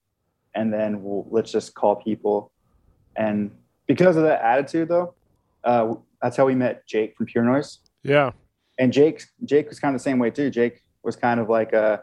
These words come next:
Speaker 1: his band was getting a lot of no's. You know, so we, we got, we got nothing but no's as far as trying to get tours, trying to jump on tours. Like, everybody was saying no.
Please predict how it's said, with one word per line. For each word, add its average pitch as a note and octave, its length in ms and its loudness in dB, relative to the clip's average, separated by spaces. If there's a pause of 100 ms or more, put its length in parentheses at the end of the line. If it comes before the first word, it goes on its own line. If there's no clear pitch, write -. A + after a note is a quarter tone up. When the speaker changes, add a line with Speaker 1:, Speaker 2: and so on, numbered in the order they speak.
(460)
Speaker 1:
his C3+ 140 2
band B2+ 280 0
was A#2 100 -2
getting B2 180 -2
a A#2 60 -2
lot A#2 220 2
of A2 60 -6
no's. A#2 500 -6 (460)
You A2 80 -8
know, A2 200 -4
so - 180 -8
we, C3+ 180 4
we C3 120 2
got, B2+ 400 2
we C#3 100 2
got B2 140 4
nothing B2+ 260 -2
but A#2+ 200 0
no's A2 440 -10
as - 60 -20
far A#2 160 4
as A2+ 100 -2
trying A#2+ 240 -2
to A#2+ 60 0
get A#2 100 -4
tours, A#2+ 580 -2 (380)
trying C3+ 140 0
to B2 40 -2
jump B2+ 260 -2
on B2 160 2
tours. A#2+ 380 0
Like, A2 100 -4
everybody A#2+ 340 0
was A2+ 100 -6
saying A#2 160 -6
no. A2+ 220 -6